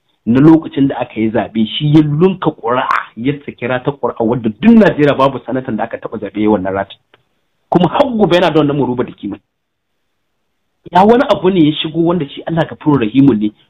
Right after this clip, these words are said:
duk lokacin da Allah ya ga dama abun shi zai yi shi, ko kana so ko baka so, ko ya baka ya jarabce ka ko ya hana maka ya jarabce ka, babu abin da Allah ba zai yi ba. Shi kuma Rabbi su Aminu Sani Jaji ka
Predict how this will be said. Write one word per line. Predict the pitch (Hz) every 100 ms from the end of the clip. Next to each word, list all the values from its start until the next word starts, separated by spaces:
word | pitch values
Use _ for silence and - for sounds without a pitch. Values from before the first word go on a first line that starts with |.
| _ -
duk | 160
lokacin | 170 185 180 - 135
da | -
Allah | 123 113
ya | 107
ga | 113
dama | 120 -
abun | 101 113
shi | 104
zai | 104
yi | 127 113
shi, | 107 - _ _ _ _ _
ko | - 127
kana | - 131 -
so | -
ko | -
baka | 139 113 113
so, | - - _ _ _ -
ko | 170
ya | 156
baka | 120 147 139
ya |
jarabce | 113 107 - 143
ka |
ko | - 147
ya | 131
hana | 131 120
maka | 117 107
ya |
jarabce | 95 98 - 139
ka, | 104
babu | 120 -
abin | - 120
da | 113
Allah | 104 101
ba | 95
zai | -
yi | -
ba. | 85 - _ _ _ _ _ _ _ _ _ _ -
Shi | - -
kuma | 311 320
Rabbi | 349 262
su | 226
Aminu | 202 240
Sani | 220 220
Jaji | 262
ka | 269